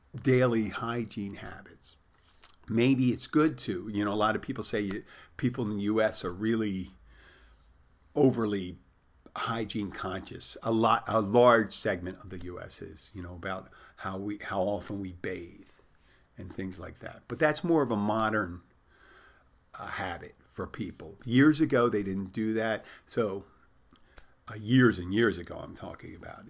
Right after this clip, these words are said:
It was like, it wasn't a big deal when you talk about someone says, "Oh, it's Friday night,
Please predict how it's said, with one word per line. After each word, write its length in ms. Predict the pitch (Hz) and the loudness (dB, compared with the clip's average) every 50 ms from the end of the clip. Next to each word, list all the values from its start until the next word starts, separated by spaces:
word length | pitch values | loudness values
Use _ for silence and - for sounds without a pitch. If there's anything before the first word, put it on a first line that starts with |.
| - _ - | -20 _ -4
It 60 | 101 | -2
was 300 | 107 113 104 92 - - | 0 0 0 -2 -2 -2
like, 240 | 110 101 95 90 - | -2 -2 -2 -2 -2
it 100 | 104 101 | 0 0
wasn't 280 | 113 110 - 131 113 | 2 2 2 2 0
a 40 | 101 | 0
big 320 | 90 - 117 104 98 87 | 0 0 0 -2 -2 -4
deal 460 | 90 117 120 120 120 113 107 101 95 - - - - - - _ _ - | -2 2 2 4 4 4 2 0 -2 -8 -16 -20 -20 -20 -20 _ _ -8
when 120 | 110 107 | -6 -4
you 120 | 104 98 | -4 -4
talk 280 | 95 98 131 120 104 - | -4 0 0 0 0 -2
about 280 | 120 98 107 101 98 - | -2 -2 -2 -2 -2 -2
someone 220 | - 127 110 101 | -2 -4 -2 -4
says, 180 | - 143 123 151 | -4 -4 0 0
"Oh, 80 | 156 | 0
it's 100 | 135 - | 0 0
Friday 380 | - - 127 120 117 120 117 117 | -2 -4 -2 -2 -2 -2 -2 0
night, 260 | 110 113 123 120 113 | 0 0 -2 -2 -4